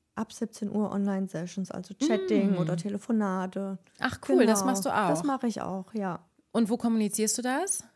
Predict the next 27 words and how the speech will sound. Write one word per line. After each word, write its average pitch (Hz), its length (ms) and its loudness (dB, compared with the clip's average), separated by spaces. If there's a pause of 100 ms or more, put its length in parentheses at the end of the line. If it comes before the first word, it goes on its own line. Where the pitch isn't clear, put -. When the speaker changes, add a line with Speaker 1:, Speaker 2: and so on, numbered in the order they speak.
(180)
Speaker 1:
Ähm, 208 440 -2
über 208 540 -2
WhatsApp 202 520 -4
oder 202 220 -4
Telegram. 190 800 -8
Speaker 2:
Okay, 185 460 0 (280)
das 202 200 4
heißt, 220 260 4
die 214 80 0
sehen 214 220 0
deine 196 180 0
Anzeige, 226 720 2
fragen 208 300 0
dich 208 100 -4
dann 208 160 -4
an, 202 160 0
ob 190 80 -4
du 196 80 -2
auch 185 80 -2
Online-Sessions 208 580 -2
anbietest 185 680 -2
und 175 120 -4
dann 170 320 -2
machst 170 260 -4
du 160 60 -6
das. 156 300 -8
Speaker 1:
Genau. 196 480 0